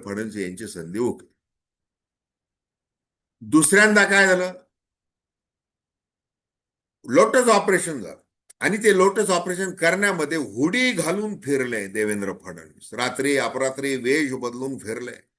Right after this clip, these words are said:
मोहित कंबोज वगैरे सगळी त्यांनी फडणवीस ब्रिगेड कामाला लावली.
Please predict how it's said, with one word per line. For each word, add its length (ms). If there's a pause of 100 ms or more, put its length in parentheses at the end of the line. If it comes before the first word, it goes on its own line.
(520)
मोहित 380 (100)
कंबोज 420
वगैरे 300
सगळी 320
त्यांनी 320
फडणवीस 580
ब्रिगेड 360
कामाला 540
लावली. 340